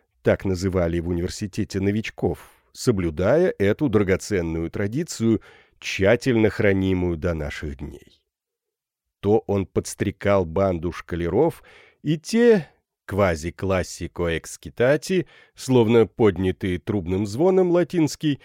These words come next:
атаковали по всем правилам какой-нибудь кабачок, избивали кабачика деревянными рапирами и с хохотом громили таверну,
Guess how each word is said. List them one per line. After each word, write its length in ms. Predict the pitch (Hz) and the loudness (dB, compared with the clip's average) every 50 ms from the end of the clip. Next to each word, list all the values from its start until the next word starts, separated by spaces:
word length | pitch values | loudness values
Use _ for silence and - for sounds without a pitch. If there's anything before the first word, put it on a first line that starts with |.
| - _ _ _ _ _ _ _ _ _ _ | -14 _ _ _ _ _ _ _ _ _ _
атаковали 560 | 185 175 - - - 214 208 214 226 220 214 | -2 0 0 2 2 4 6 6 6 4 4
по 160 | 143 - 117 98 | 2 2 0 0
всем 260 | - - 127 117 104 | 2 0 0 0 0
правилам 640 | - - 180 190 170 143 127 120 113 107 104 92 - _ | 2 2 4 4 4 6 6 6 6 6 4 0 -2 _
какой-нибудь 560 | - 113 - - 226 214 185 147 127 117 - | -4 -2 0 0 2 2 2 2 2 0 -2
кабачок, 880 | - - 98 80 82 80 - - - 107 123 139 - - - _ _ _ _ _ - | -4 -4 -2 -2 -2 -4 -4 -6 -2 0 0 0 -2 -6 -14 _ _ _ _ _ -4
избивали 580 | 101 104 90 85 110 110 113 151 160 127 110 | -4 -4 0 0 4 6 6 6 6 6 2
кабачика 760 | - - 104 95 82 110 120 107 - - - 110 - - 98 | 0 0 -2 0 2 2 2 2 0 -4 -8 -8 -6 -6 -4
деревянными 600 | 82 98 98 98 90 98 92 87 87 87 90 95 | -2 -2 0 2 2 2 2 2 0 0 0 0
рапирами 640 | 107 135 160 156 - 226 233 220 208 208 202 - - - - _ _ _ _ _ _ _ | 2 0 0 0 0 2 4 4 4 4 4 0 -2 -6 -14 _ _ _ _ _ _ _
и 120 | - 220 220 | -4 -2 -2
с 80 | - | -2
хохотом 680 | - - - 247 240 - - 226 196 - - 185 165 127 | -4 0 2 2 2 4 4 2 2 4 4 4 4 4
громили 520 | 110 120 120 117 123 135 147 147 127 113 | 4 4 6 6 6 6 4 6 4 4
таверну, 800 | 101 - 98 92 90 101 143 175 160 139 127 123 117 104 - | 2 2 0 0 2 2 4 4 4 6 6 6 6 4 2